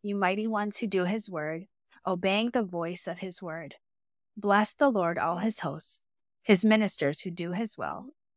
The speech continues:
Bless the Lord, all his works, in all places of his dominion. Bless the Lord, O my soul."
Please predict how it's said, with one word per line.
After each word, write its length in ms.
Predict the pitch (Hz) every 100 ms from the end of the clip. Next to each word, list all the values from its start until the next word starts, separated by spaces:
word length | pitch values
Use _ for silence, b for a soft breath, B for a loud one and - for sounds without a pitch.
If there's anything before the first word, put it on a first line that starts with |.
| _ _ -
Bless 420 | 196 185 185 -
the 140 | -
Lord, 280 | 202 160 156
all 160 | 110 160
his 240 | 170 170
works, 480 | 160 156 - - - _ _ _ _
in 160 | 214 202
all 300 | 185 214 269
places 480 | - 180 - 165
of 100 | 120
his 240 | 165 180 165
dominion. 640 | 220 190 143 143 139 139 - _ _ _ -
Bless 380 | 190 170 185 -
the 140 | 226
Lord, 340 | 202 143 143 - -
O 100 | 165
my 220 | 165 165
soul." 380 | - 139 143